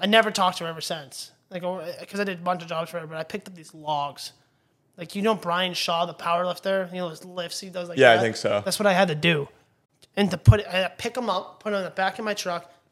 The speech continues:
Speaker 1: zoom it back, and I did that for, like, I think it was, like, six A M to four P M. And I made
Speaker 2: What?
Speaker 1: three hundred bucks, and I was thrilled.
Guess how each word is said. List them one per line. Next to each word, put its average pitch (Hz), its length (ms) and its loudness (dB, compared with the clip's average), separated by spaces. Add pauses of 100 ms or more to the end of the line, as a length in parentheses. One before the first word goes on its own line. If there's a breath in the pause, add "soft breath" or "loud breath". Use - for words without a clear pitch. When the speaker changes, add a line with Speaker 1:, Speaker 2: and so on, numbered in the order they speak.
(120)
Speaker 1:
zoom 196 240 -2
it 202 120 -8
back, 170 340 -6
and 185 120 -6
I 175 80 0
did 170 220 -6
that 180 180 -12
for, 180 100 -20
like, 156 260 -12 (500)
I - 60 -20
think 233 160 -6
it 202 40 -4
was, 165 80 -4
like, 151 120 -10
six - 440 -4
A 180 200 -8
M 170 180 -4
to - 140 -14 (220)
four 175 260 -4
P 165 260 -12
M. 147 220 -12 (520)
And 180 180 -6
I 160 80 -4
made 175 200 -4
Speaker 2:
What? 165 240 2
Speaker 1:
three 208 120 2
hundred 220 320 0
bucks, 165 480 -2 (100)
and 170 140 -12
I 175 220 0
was - 440 -4 (420)
thrilled. 160 600 -6